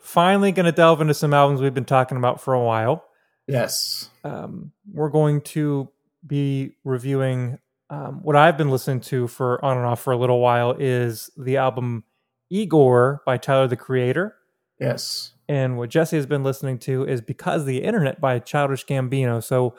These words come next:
Speaker 2: Oof, is that
Speaker 1: um,
Speaker 2: a doozy or what?
Speaker 1: it's a doozy. That'll be the next two episodes. So one will be
Speaker 2: Yes.
Speaker 1: next week, and the one will be the following, which will be, I believe, the last two Dry January episodes.
Speaker 2: Yes.
Speaker 1: Um, speaking of Dry January, what do you think of this beer as, after it's warmed up a little?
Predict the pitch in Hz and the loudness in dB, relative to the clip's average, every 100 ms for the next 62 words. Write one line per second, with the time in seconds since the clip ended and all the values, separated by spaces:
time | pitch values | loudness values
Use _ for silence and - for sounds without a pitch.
0 | - - - - 147 139 170 151 151 147 | -12 -14 -10 -6 0 2 2 0 0 2
1 | 147 147 123 113 - - _ _ _ - | 2 2 0 -4 -8 -20 _ _ _ -2
2 | 165 175 160 160 117 113 151 196 196 185 | 0 4 6 6 4 6 6 6 4 4
3 | 156 160 160 - - - 170 135 143 - | 4 2 0 -10 -6 2 4 4 2 -2
4 | 131 135 - - 131 123 135 139 131 135 | -4 -4 -6 0 2 4 4 4 2 0
5 | 147 - 156 - 135 120 113 143 123 123 | -2 -2 -4 -2 -8 -8 -8 -10 -8 -8
6 | 135 131 123 117 - 135 135 135 139 139 | -4 -2 -2 -4 2 4 4 2 -2 -4
7 | - 135 131 127 127 127 131 117 131 120 | -4 -2 -2 0 -2 -2 -6 0 0 2
8 | 127 135 135 - 143 131 127 - 120 120 | 2 4 2 -2 -6 -6 -8 -6 0 2
9 | 120 117 117 113 113 127 135 135 - - | 2 0 0 0 -2 -4 -8 -10 -12 -10
10 | - - - - _ - 139 - - - | -12 -14 -20 -20 _ -6 -6 -6 -16 -18
11 | - _ _ _ _ _ _ _ _ _ | -20 _ _ _ _ _ _ _ _ _
12 | - 151 160 147 277 294 214 180 170 151 | -4 -2 0 0 -2 0 2 4 6 6
13 | 160 160 165 165 147 - - - - 185 | 6 6 6 6 2 -2 -16 -18 -4 2
14 | 208 196 190 185 156 208 185 147 143 151 | 4 4 2 0 2 4 6 4 2 0
15 | - 139 - 151 139 135 120 120 113 104 | 0 -2 0 0 4 2 2 -2 -2 -6